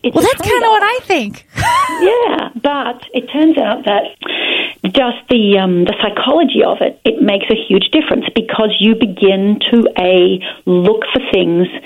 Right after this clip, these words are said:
Speaker 1: that your spouse is doing, and so you begin to sort of change your perspective on how little they're doing or on what they bring to your life. And also your spouse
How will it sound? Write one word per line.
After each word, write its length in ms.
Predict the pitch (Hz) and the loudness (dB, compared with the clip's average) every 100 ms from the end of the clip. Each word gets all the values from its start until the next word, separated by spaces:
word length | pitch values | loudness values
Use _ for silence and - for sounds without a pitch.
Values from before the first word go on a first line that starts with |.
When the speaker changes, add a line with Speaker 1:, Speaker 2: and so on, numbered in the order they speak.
| - - | -10 -2
Speaker 1:
that 100 | - | 2
your 160 | 185 | 2
spouse 300 | 185 180 175 - | 0 -4 -2 -2
is 140 | 226 - | -2 2
doing, 480 | 185 - 202 185 - - | 2 2 -2 -4 -6 -8
and 120 | - - | -6 0
so 420 | 208 185 185 359 381 _ | 2 4 4 2 -2 _
you 320 | 180 175 196 | -2 2 2
begin 320 | 190 190 202 | 2 2 2
to 160 | 196 - - | 0 0 -2
sort 100 | 180 | -2
of 100 | 180 | -2
change 520 | - 196 196 202 190 | -2 0 2 2 2
your 580 | 180 175 175 170 170 170 - - - _ | 2 4 6 6 4 2 -2 -18 -20 _
perspective 680 | 220 - 339 359 - - - - - _ | -4 -2 -4 -6 -6 -6 -6 -10 -20 _
on 380 | 196 180 165 151 - - | -2 -2 -2 -4 -6 -8
how 580 | - - 160 160 160 156 - _ | -6 -2 0 0 0 -2 -4 _
little 320 | 208 196 175 156 | 0 2 2 2
they're 160 | 165 | -2
doing 460 | - 214 - 202 208 | 0 0 2 0 -2
or 500 | 311 180 175 165 311 | 0 2 2 2 0
on 320 | 180 165 160 160 - | 2 4 2 2 -4
what 200 | - 185 180 | -2 0 0
they 80 | |
bring 260 | 165 160 165 | 2 2 0
to 140 | - - | 0 0
your 140 | - | 2
life. 340 | 165 - 311 - - - - - - - | 0 -2 -4 -6 -12 -12 -12 -10 -12 -6
And 260 | 226 240 | -2 2
also 500 | - 285 339 - 262 | 2 4 2 2 2
your 300 | 220 220 202 196 - | 2 2 0 0 -6
spouse 480 | - 370 349 208 | -2 -2 -2 -4